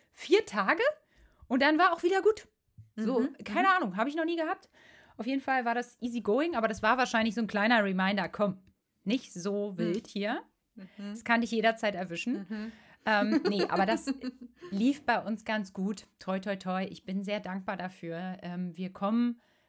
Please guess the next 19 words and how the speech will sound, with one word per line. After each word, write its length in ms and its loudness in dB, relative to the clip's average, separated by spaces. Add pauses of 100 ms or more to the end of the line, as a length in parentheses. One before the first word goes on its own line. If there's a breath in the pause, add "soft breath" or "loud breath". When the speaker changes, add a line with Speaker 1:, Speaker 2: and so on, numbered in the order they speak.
(120)
Speaker 1:
relativ 800 -2
gut 360 -10 (140)
durch 220 -4
diesen 260 -4
Winter, 280 -4
der 140 -6
ja 120 -6
jetzt 300 -10
zum 120 -14
Frühling 380 -4
wird. 240 -6 (480 loud breath)
Und, 380 -4
ähm, 280 -10
das 500 -8
macht 440 -2
einfach 460 0
alles 440 -4
so 360 -6
viel 520 -8